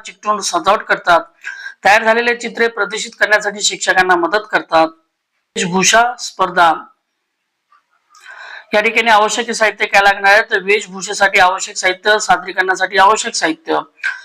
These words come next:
शिक्षक कृती काय? तर शिक्षक वेशभूषा स्पर्धा म्हणजे फॅन्सी ड्रेस कॉम्पिटिशन घेण्यासाठी नियोजन करतात. आवश्यकतेनुसार इतर शिक्षकांसाठी मदत घेऊन इयत्ता पहिली आणि दुसरीच्या विद्यार्थ्यांसाठी स्पर्धेचे नियम आणि कार्यवाहीची पद्धत निश्चित करतात.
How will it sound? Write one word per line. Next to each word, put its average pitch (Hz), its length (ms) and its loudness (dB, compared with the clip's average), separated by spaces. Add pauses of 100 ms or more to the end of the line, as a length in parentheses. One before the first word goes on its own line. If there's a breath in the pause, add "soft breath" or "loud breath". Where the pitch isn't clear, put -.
शिक्षक 226 300 0
कृती 226 280 -6
काय? 233 160 2
तर 226 120 -10
शिक्षक 214 380 -4
वेशभूषा 202 600 -2
स्पर्धा 202 380 -2
म्हणजे 202 280 -6
फॅन्सी 190 340 0
ड्रेस 196 280 -2
कॉम्पिटिशन 190 540 -2
घेण्यासाठी 185 440 0
नियोजन 185 420 0
करतात. 196 380 2 (680 loud breath)
आवश्यकतेनुसार 247 760 2
इतर 233 260 0
शिक्षकांसाठी 220 540 -2
मदत 202 300 0
घेऊन 214 180 -6
इयत्ता 202 280 2
पहिली 202 540 -2 (220)
आणि 190 160 0
दुसरीच्या 202 420 -2
विद्यार्थ्यांसाठी 208 580 0
स्पर्धेचे 196 460 -4
नियम 208 320 2
आणि 185 180 2
कार्यवाहीची 196 520 -2
पद्धत 185 340 -4
निश्चित 175 360 -4
करतात. 208 360 2